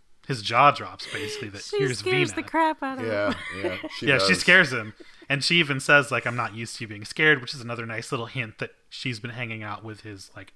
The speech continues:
Speaker 1: illusion, his little illusionary double for a while, so she's not used to this.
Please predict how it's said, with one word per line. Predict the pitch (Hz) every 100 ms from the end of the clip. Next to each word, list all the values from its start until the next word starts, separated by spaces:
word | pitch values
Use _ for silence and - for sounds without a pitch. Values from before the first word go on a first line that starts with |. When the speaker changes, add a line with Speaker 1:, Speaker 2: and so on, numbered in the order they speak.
| -
Speaker 1:
illusion, | 107 110 110 110 104 101 101 101 _ _ _
his | 143 131
little | 123 120
illusionary | 120 127 123 113 110
double | 110 117 113
for | - 110
a | 98
while, | 95 92 101 107
so | -
she's | 113 123 104
not | 98 104
used | 113 -
to | 87
this. | 90 98 -